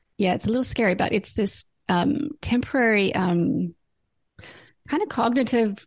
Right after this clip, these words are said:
<laughs> decline, actually. Like, it, it's, it's, it's, decline is the wrong word, but it's like, you start missing,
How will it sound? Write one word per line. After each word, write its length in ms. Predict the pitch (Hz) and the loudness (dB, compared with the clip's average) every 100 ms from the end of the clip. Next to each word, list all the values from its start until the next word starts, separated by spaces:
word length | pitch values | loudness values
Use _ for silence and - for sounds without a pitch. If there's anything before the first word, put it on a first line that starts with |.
| - | -8
<laughs> 300 | 185 - - | -6 -6 -4
decline, 520 | 190 - 208 170 - | -4 0 2 2 2
actually. 260 | - 175 175 | -2 0 2
Like, 140 | 233 | 2
it, 100 | 233 | 2
it's, 240 | - 226 - | 0 -2 0
it's, 380 | 285 262 - - | 0 0 -2 -4
it's, 180 | 247 - | -4 -2
decline 360 | 262 - 311 | -4 0 2
is 80 | 285 | 2
the 80 | 247 | 2
wrong 140 | 220 | 2
word, 120 | 208 180 | 2 0
but 80 | |
it's 60 | 202 | 0
like, 100 | 202 | 0
you 80 | 220 | 0
start 360 | - 302 302 - | 0 -2 -2 -4
missing, 640 | 220 220 220 233 208 196 | 2 2 2 2 2 0